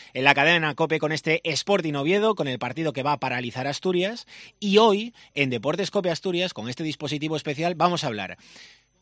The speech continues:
con el director del partidazo, Juanma Castaño del Sporting, y con el director de Tiempo de Juego, Paco González del Oviedo, que también es un privilegio que tenemos aquí, que podemos hablar con el director del partidazo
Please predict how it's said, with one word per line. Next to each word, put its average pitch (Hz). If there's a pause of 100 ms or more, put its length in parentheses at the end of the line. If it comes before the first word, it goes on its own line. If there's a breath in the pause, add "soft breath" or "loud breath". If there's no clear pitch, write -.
(240)
con 185
el 180
director 180
del 185
partidazo, 196
Juanma 185
Castaño 139
del 220
Sporting, 185
y 196
con 180
el 170
director 165
de 170
Tiempo 190
de 156
Juego, 190 (180)
Paco 185
González 175
del 151
Oviedo, 127
que 98
también 120
es 160
un 175
privilegio 160
que 151
tenemos 151
aquí, 156 (240 loud breath)
que 110
podemos 139
hablar 160 (240 loud breath)
con 139
el 139
director 147
del 185
partidazo 160